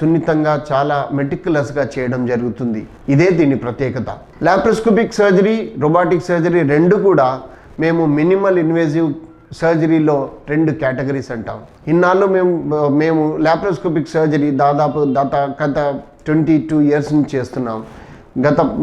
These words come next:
రెండు వేల పదిహేను నుంచి నేను ఈ రోబోటిక్ సర్జరీ చేస్తున్నాను.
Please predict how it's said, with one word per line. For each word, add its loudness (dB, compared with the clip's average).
రెండు 4
వేల 4
పదిహేను 2
నుంచి -2
నేను 0
ఈ -4
రోబోటిక్ 0
సర్జరీ -4
చేస్తున్నాను. -10